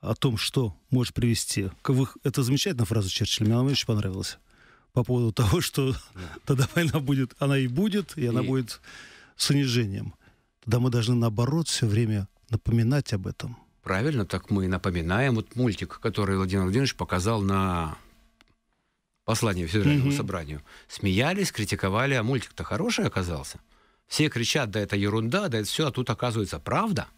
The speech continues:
Speaker 2: Оказывается, всё есть и всё уже работает, и на боевом дежурстве. И, наверное, показ этих, так сказать, мультиков предотвратил очень нехорошее событие.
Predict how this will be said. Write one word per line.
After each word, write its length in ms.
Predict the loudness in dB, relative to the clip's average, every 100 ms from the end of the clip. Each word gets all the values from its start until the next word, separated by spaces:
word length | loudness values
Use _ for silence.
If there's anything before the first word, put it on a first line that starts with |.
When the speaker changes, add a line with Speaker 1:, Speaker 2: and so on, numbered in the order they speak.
| _ _ _ _ _ _ _ _ _
Speaker 2:
Оказывается, 440 | -6 -2 0 0
всё 180 | 0 2
есть 280 | 2 2 -2
и 40 |
всё 180 | 0 0
уже 200 | 0 0
работает, 560 | 0 0 -2 0 -4 -4
и 40 |
на 120 | -4
боевом 340 | -2 0 2 0
дежурстве. 540 | 0 0 0 -2 -4 -8 -20 -8
И, 640 | 0 2 4 2 2 0 0
наверное, 800 | 0 2 0 0 0 0 -2 -8 -18 -20 -20 -20 -20 _ _ _
показ 420 | -6 -2 -2 0 -2
этих, 360 | -2 -2 -4
так 180 | -4 -4
сказать, 340 | -2 0 0
мультиков 540 | 2 2 2 0 -2 -2
предотвратил 760 | -2 -2 0 -2 0 2 2
очень 280 | 0 -2 0
нехорошее 480 | 2 0 -2 -2 -2
событие. 560 | -2 -2 -4 -6 -12